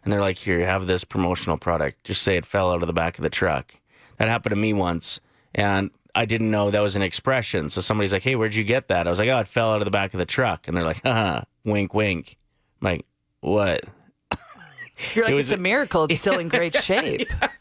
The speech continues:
Speaker 2: Uh, it's a beer mini fridge.
Speaker 1: <laughs> Honestly, that, that is a true story. Uh, but yeah, there's a story circulating right now, which would have been a pretty good find,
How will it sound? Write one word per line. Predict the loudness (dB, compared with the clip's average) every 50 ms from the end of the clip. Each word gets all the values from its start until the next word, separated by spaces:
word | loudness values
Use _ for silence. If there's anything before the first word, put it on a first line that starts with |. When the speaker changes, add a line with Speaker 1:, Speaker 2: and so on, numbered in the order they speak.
| -6 -6 -6 _ -2
Speaker 2:
Uh, | 0 0 2 2 2 2 2
it's | 2 2 0
a | 0 2 2
beer | 2 2 2 0 0
mini | 0 0 -2 -2
fridge. | 0 0 0 0 0 0 -2 -2 -4 -6 -6 -6 -4 -4
Speaker 1:
<laughs> | -2 0
Honestly, | 0 0 2 2 0 0 -2 0 0 2 2 2
that, | 4 4 2 2 0 0
that | 0 0 2 2 2 2
is | 0 0 0 0
a | 0 0
true | 0 0 0 0 0
story. | -2 0 0 0 2 2 0 0 -4 -8 -16 -18 -18 -10 -4 0
Uh, | 2 2 2 2
but | 0 0 0 2
yeah, | 0 0 2
there's | 2 2 0 2 2
a | 2 2 2 2 2 0 0
story | 0 0 2 2 2 2 2
circulating | 2 0 -2 -2 0 0 2 2 2 2 0
right | 0 0 2 0
now, | 0 0 0 0
which | 0 0 0 0
would | 0 0
have | 0
been | 0 0
a | -2
pretty | -2 -2 -2 0 0 0
good | 0 -2 -2 -2
find, | -2 0 2 2 2 2 0 -2 -4